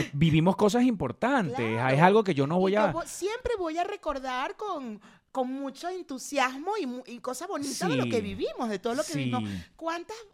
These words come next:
Speaker 2: cuántas
Speaker 1: Yo voy a
Speaker 2: fotos mías fue
Speaker 1: rescatar,
Speaker 2: que
Speaker 1: yo
Speaker 2: enviaste?
Speaker 1: rescato,
Speaker 2: Ah.
Speaker 1: yo rescato lo bueno.
Speaker 2: Yo re-
Speaker 1: Yo me quedo con lo bueno.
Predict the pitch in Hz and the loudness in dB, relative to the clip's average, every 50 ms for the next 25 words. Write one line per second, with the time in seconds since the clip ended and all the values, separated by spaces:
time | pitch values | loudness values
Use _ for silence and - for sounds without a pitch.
0 | - - 349 359 370 - 233 - 196 208 233 262 262 254 240 214 - - 180 - | -14 -8 -8 -8 -8 -4 2 4 8 12 12 12 12 12 8 6 8 6 6 6
1 | - - 160 139 123 - - - - - - 160 170 170 180 202 190 170 190 196 | 8 8 8 8 8 6 2 0 0 4 8 8 10 10 8 6 4 4 4 6
2 | 185 160 151 143 - 185 208 226 - - - 277 285 277 254 233 123 131 170 175 | 8 8 8 6 4 2 0 0 -2 -6 -8 -6 -4 -4 -4 0 6 6 8 8
3 | 175 180 - 196 175 - 190 180 160 131 127 131 117 101 90 85 76 76 - _ | 8 4 2 2 2 4 4 4 6 8 8 8 8 6 2 -4 -8 -10 -14 _
4 | - 320 359 - 427 381 403 - _ - _ _ _ _ - 123 123 170 180 208 | -12 -10 -10 -8 -10 -12 -14 -14 _ -20 _ _ _ _ -6 2 4 4 6 4
5 | 208 - 214 196 190 175 - 156 143 139 131 123 113 131 127 117 107 98 90 82 | 2 0 0 0 0 0 -2 -2 0 2 0 0 2 0 -2 -2 -4 -8 -12 -18
6 | - | -20